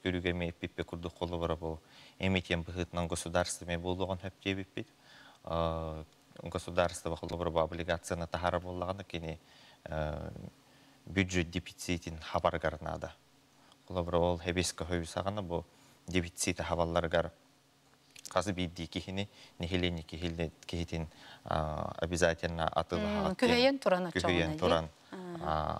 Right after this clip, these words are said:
Speaker 1: а, атылыр-,
Speaker 2: атылаһаннар аллар.
Speaker 1: атылаһаннар
Speaker 2: М.
Speaker 1: аллар эте. Ото хомо йох ихин буллагана ол,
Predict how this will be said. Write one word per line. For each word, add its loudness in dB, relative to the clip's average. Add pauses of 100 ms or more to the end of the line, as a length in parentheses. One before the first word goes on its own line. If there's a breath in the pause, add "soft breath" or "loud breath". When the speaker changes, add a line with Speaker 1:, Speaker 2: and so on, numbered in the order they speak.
(100)
Speaker 1:
а, 4
атылыр-, 6
Speaker 2:
атылаһаннар 2
аллар. 2
Speaker 1:
атылаһаннар 0
Speaker 2:
М. 4
Speaker 1:
аллар -2
эте. -8 (640 loud breath)
Ото 2 (300)
хомо 6
йох 2
ихин 0
буллагана 4
ол, 0